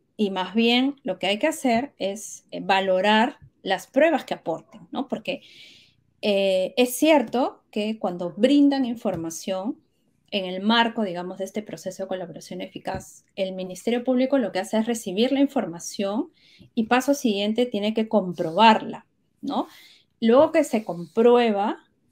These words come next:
a-, eh, lo que se emite es una sentencia de colaboración eficaz. Entonces, cuando se emite la sentencia, y ahí, bueno, se hace público o no,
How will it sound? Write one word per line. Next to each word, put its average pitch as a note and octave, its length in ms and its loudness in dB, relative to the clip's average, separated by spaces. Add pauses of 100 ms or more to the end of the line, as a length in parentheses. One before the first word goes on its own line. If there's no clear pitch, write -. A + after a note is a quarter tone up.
(420)
a-, G3+ 200 0 (180)
eh, F3 600 -4 (400)
lo G3 120 -10
que F3+ 100 -10
se F3 120 -8
emite G#3 260 -4
es A3+ 140 -6
una A3+ 180 2
sentencia A3 760 2
de F3 140 -6
colaboración F3 600 -8
eficaz. - 460 -6
Entonces, - 180 -10
cuando F#3+ 240 -4
se F#3+ 140 -6
emite B3 260 2
la C#4 100 0
sentencia, A3 920 -2 (440)
y - 80 -6
ahí, F3 220 -8
bueno, F#3 260 -6
se - 120 -8
hace G3 160 -4
público G3 420 -4
o E3+ 40 -4
no, G3 260 -4